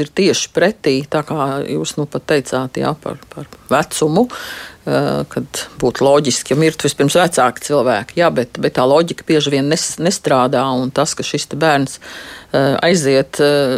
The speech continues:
nu, tur bieži vien ir tieši tā problēma, jā, kad, kad ir šī te, nu, nepareizība savā ziņā, var teikt,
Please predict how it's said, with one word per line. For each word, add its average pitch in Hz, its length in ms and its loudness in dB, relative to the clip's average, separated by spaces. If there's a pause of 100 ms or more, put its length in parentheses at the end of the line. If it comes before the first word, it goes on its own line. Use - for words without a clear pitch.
nu, 139 380 0 (100)
tur 185 140 2
bieži 151 400 2
vien 151 100 4
ir 139 140 0
tieši - 320 2
tā 120 80 2
problēma, 110 720 0
jā, 120 260 -2
kad, 151 300 -6
kad - 220 -4
ir 147 180 2
šī 151 300 0
te, 151 200 2 (460)
nu, 156 180 2 (160)
nepareizība 147 1040 2
savā 135 400 0
ziņā, 123 400 0
var 139 160 -6
teikt, - 480 -4